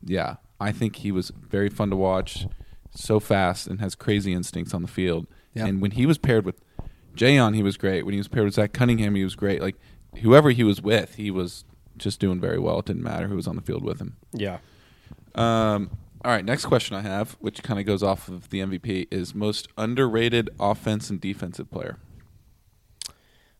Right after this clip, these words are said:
Speaker 3: Most underrated. Um, I like Foreman as most underrated offensive player.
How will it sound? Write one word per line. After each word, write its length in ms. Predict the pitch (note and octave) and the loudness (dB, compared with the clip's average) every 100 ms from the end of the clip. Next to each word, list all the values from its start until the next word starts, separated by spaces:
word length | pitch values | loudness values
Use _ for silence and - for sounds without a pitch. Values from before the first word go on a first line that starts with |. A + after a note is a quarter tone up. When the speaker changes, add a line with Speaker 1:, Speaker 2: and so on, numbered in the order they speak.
| - | -2
Speaker 3:
Most 440 | A2+ C#3 C3 - - | 6 8 6 2 0
underrated. 840 | B2+ C3 B2+ A2 G#2 G#2 E2+ E2 - - - - | 2 4 4 4 4 2 -2 -6 -16 -20 -20 -8
Um, 920 | A2 G#2+ G#2+ G#2+ G#2+ G#2 G#2 G#2 - - - - - - - - - _ _ _ - _ - - | -2 2 2 2 2 0 -4 -8 -12 -16 -18 -20 -20 -20 -20 -20 -20 _ _ _ -20 _ -20 -8
I 60 | A2 | 0
like 160 | B2+ D3+ | 0 0
Foreman 720 | - C3+ C3 C3 C3+ C#3+ C3+ - | -2 2 4 4 2 0 -8 -8
as 160 | A#2 G#2 | -6 -2
most 240 | A2+ A2 | -2 -2
underrated 300 | A2+ A2+ G#2+ | -2 0 0
offensive 420 | G2+ G2 G2+ G2+ | -2 -2 -8 -12
player. 440 | - F#2+ F#2+ G#2+ | -8 -6 -4 -6